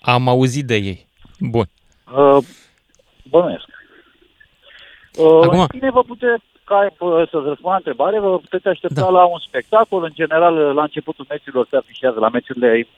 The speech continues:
Speaker 2: care sunt considerate mai cu miză, uh, diverse coreografii, uh, spectacole, uh, de lumină, culoare,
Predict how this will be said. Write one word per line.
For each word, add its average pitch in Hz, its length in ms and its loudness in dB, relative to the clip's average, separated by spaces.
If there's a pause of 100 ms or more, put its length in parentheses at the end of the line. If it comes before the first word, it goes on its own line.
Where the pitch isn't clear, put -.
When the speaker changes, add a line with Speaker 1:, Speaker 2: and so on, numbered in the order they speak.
(760)
Speaker 2:
care 113 280 0
sunt 110 120 -10
considerate 101 420 0
mai 95 140 -6
cu 98 180 -10
miză, - 240 -2 (640)
uh, 123 460 6
diverse 139 440 -2
coreografii, 131 1000 -4
uh, 135 220 -2
spectacole, 123 680 0 (420)
uh, 92 500 -6 (120)
de 110 100 -2
lumină, 107 600 -6
culoare, 95 880 0